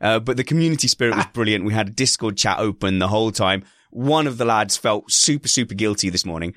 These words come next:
Speaker 1: Uh, people have been emailing me all morning saying that they're still on a buzz, uh, about the event. Uh, but one of the guys, he, he sort of skidded out Grosjean style and then just left his foot in trying to desperately save the, save the spin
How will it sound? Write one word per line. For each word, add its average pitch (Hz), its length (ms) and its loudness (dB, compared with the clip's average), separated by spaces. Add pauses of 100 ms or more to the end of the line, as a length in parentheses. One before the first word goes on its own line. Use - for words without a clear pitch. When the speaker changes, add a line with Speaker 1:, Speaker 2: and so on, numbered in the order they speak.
(200)
Speaker 1:
Uh, 92 120 -2
people 131 280 -2
have 107 120 -2
been 104 300 -4
emailing 113 380 2
me 110 120 2
all 120 120 2
morning 98 400 0
saying 92 360 -2
that 92 120 -2
they're 82 80 -4
still 101 460 0 (120)
on 98 140 0
a 92 40 -2
buzz, 95 440 0 (320)
uh, 85 140 -2
about 98 380 -2
the 98 100 -2
event. 90 400 -2 (300)
Uh, 101 200 0
but 98 340 -2
one 131 180 0
of 120 60 -2
the 110 80 -4
guys, 104 460 0 (160)
he, 107 340 -4
he 104 160 -4
sort 120 140 -2
of - 40 2
skidded 139 300 0
out 127 200 -2
Grosjean 131 420 0
style 151 420 0 (300)
and 120 140 0
then 113 160 2
just 107 160 2
left 123 280 -2
his 117 140 -2
foot 135 240 -2
in 98 160 -2
trying 101 220 0
to 101 60 0
desperately 98 500 -4
save 101 600 0 (300)
the, 92 380 0
save 113 460 0
the - 60 -8
spin 98 460 -2